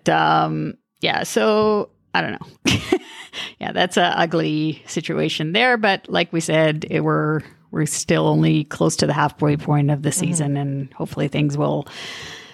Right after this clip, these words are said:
Speaker 1: turn around soon. But, uh, yeah, thankfully, though, <laughs> over the past couple of weeks, there's been a few positive moments that made our Ladies Talking Leafs highlight reel. So let's get into that. Let's roll it.
Speaker 2: All right.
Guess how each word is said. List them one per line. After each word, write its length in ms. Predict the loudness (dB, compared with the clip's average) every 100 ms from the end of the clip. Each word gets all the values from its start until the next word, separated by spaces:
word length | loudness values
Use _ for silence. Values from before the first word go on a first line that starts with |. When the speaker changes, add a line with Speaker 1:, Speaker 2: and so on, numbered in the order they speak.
| _ -4
Speaker 1:
turn 200 | 0 2
around 460 | 4 4 4 2
soon. 420 | 2 2 2 0 -4 -8 _
But, 300 | -4 -4 -2
uh, 380 | 0 2 0 -2
yeah, 420 | 0 2 2 2
thankfully, 600 | 0 2 0 2 2 2 4
though, 400 | 4 2 0 0
<laughs> 40 |
over 140 | 0 0
the 60 |
past 300 | 2 0 2
couple 180 | 0 2
of 60 | 0
weeks, 240 | -2 -2
there's 360 | 0 0 -2 -4
been 200 | 0 0
a 60 |
few 420 | 0 2 2 2 -2 _ _ -10
positive 560 | -2 -2 0 0 0
moments 400 | 0 2 2 2
that 200 | 2 2
made 220 | 2 2 4
our 160 | 2
Ladies 360 | 0 0 0 0
Talking 320 | 0 2 2
Leafs 400 | 0 -2 -4 -8
highlight 460 | -4 0 2 0 0
reel. 260 | -4 -4 -6
So 160 | -4
let's 380 | -2 -2 -4 -12 -14 _
get 140 | -2 0
into 260 | 0 0
that. 240 | 0 0 -2
Let's 240 | -6 -2
roll 200 | 2 2
it. 40 | 2
Speaker 2:
All 140 | 2
right. 420 | 2 2 0 -4